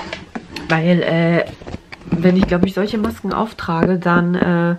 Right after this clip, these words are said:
kann ich mir auch direkt,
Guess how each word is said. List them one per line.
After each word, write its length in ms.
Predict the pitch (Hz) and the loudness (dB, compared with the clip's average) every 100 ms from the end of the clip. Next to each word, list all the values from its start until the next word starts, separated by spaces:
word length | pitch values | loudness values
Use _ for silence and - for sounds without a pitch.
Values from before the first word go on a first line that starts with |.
| - - - - - - - - - - - - - - - - - - | -6 -20 -20 -10 -6 -6 -8 -8 -8 -8 -16 -10 -6 -6 -6 -6 -8 -4
kann 220 | 208 208 | 0 0
ich 120 | - 202 | 0 -4
mir 340 | 214 196 190 | -4 -2 -2
auch 80 | 196 | -4
direkt, 560 | - 196 202 - - | -4 -4 -4 -8 -12